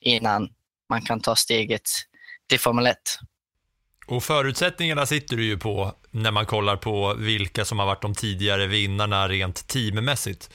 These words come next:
Speaker 2: När man går igenom listan från, ja, nu var det ju, eh, det hette ju Formula tre European Championship blandat med G P tre Series och,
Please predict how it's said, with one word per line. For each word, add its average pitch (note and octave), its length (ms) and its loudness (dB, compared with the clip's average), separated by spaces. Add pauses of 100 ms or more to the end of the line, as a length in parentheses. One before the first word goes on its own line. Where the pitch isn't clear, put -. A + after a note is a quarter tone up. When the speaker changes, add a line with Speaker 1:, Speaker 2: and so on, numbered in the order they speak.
(280)
Speaker 2:
När A2+ 80 -6
man A2+ 160 0
går A#2+ 120 2
igenom C3 260 4
listan A2 480 0
från, G2 340 -2
ja, G#2 160 2
nu G#2+ 120 0
var G#2 180 2
det G2 40 0
ju, F#2+ 260 0 (360)
eh, G2 420 -4
det G2 80 -2
hette G2+ 180 -4
ju F#2+ 40 -2
Formula G2+ 260 -2
tre G2 140 -2
European A2 680 0
Championship G2 540 -2
blandat F#2+ 300 0
med F#2+ 160 -2
G G2 120 0
P C3 100 -6
tre G#2 240 -4
Series F#2+ 480 -2
och, F2+ 200 -6